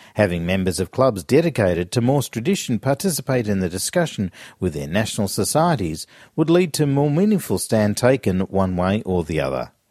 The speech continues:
Then, of course, this C W Operators Club comes to mind. In addition to the document submitted to the I A R U Region one Conference, you may find of interest the document shown in links when you read this week's news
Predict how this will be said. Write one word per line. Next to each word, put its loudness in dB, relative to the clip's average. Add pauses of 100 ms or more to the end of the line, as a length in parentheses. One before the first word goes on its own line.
(440)
Then, 2
of -2
course, 2
this 0
C 0
W -2
Operators 0
Club -4
comes 0
to 0
mind. 0 (520)
In 4
addition 2
to -6
the -4
document 2
submitted 0
to -4
the -6
I 4
A 2
R 2
U 2
Region 0
one 2
Conference, 0 (240)
you 0
may 4
find 0
of -2
interest -2
the 0
document -2
shown 0
in 0
links -4 (380)
when -8
you -6
read 2
this 0
week's 0
news 0